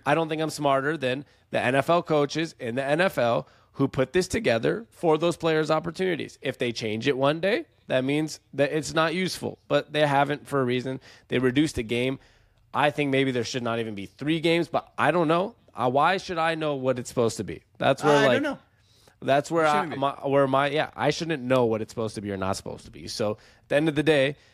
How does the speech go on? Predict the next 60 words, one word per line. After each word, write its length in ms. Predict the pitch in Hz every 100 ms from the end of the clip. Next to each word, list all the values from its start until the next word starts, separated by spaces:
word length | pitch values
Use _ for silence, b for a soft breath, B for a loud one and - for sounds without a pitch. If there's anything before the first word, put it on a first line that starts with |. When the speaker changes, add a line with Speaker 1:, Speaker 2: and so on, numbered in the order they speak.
| b
Speaker 1:
they 100 | - 151
use 320 | 156 151 139
it 220 | 147 -
for 220 | - 139
a 40 | 160
reason. 460 | 131 110 107 156 - b b _
And 260 | 127 127 123
at 160 | 123
the 40 | 147
end 100 | 156
of 80 | 156
the 60 |
day, 200 | 120 113
we've 160 | 127 131
seen 180 | - 170
a 60 |
lot 240 | 135 131 160
of 80 | -
cool 200 | 160 160
things 280 | 151 143
happen 340 | 131 147 147 135
for 100 | 123
the 120 | 113
Seahawks 560 | - 123 117 92 85 117
in 100 | 101
preseason. 400 | 107 92 98 95
We 80 |
saw 200 | 98 135
Russell 380 | 127 117 123 135
Wilson 300 | 117 120 123
win 140 | 110 104
a 80 | 98
starting 460 | - 98 101 101
job, 400 | 98 92 92 92
Speaker 2:
Mm-hmm. 260 | 120 107 117
Speaker 1:
who 100 | 123
ended 160 | 113 110
up 80 | 101
winning 260 | 107 107
a 40 | 101
Super 260 | 117 101
Bowl. 180 | 92 87
We 140 | 90
see 180 | 95 117
guys 280 | 104 101 101
like 120 | 104
Jermaine 320 | 95 101 104
Kearse, 300 | 104 107 101
like 180 | 101 95
I 60 | 95
mentioned, 400 | 92 87 101 101
and 120 | 98
Jake 240 | 113 110
Bobo 380 | - 104 101 101
now, 240 | 98 98 123
and 80 |
all 140 | 170 190
these 180 | 156 135
different 320 | 127 120 113
people. 420 | 123 110 95 101